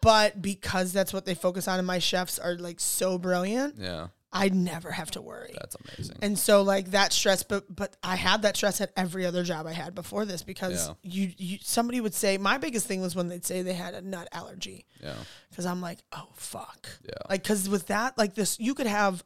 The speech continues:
Speaker 1: a peanut that you picked up with your fingers and set down three hours ago and still have, like, the remnants if you haven't washed
Speaker 2: Yeah.
Speaker 1: your hands.
Speaker 2: Yeah.
Speaker 1: And we know most of those cooks at some of those restaurants are pretty gross.
Speaker 2: Mm.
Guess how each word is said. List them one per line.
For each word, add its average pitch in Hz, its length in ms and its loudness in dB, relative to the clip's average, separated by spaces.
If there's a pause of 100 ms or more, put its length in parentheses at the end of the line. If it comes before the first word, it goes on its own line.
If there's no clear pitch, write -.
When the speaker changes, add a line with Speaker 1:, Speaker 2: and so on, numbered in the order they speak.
Speaker 1:
a 185 100 0
peanut 202 520 0
that 196 160 0
you 196 100 -2
picked 214 300 -4
up 208 100 -4
with 190 80 -12
your 190 100 -4
fingers 190 360 -2
and 180 100 -6
set 202 160 -2
down 196 400 -4
three 208 220 -2
hours 202 240 2
ago 190 160 -2
and 180 100 -4
still 190 140 -2
have, 185 160 0
like, 190 140 -2
the 190 100 -2
remnants 190 400 0
if 180 100 -8
you 190 80 -4
haven't 185 240 -4
washed 185 220 4
Speaker 2:
Yeah. 202 60 4
Speaker 1:
your 190 80 0
hands. 190 500 2
Speaker 2:
Yeah. 90 240 -2 (100)
Speaker 1:
And 185 160 2
we 185 80 6
know 202 240 4
most 208 280 4
of 226 60 4
those 208 200 4
cooks 214 260 0
at 226 100 -10
some 208 120 0
of 220 60 2
those 214 140 2
restaurants 208 400 2
are 185 60 -6
pretty 202 220 -2
gross. 220 460 4
Speaker 2:
Mm. - 40 -16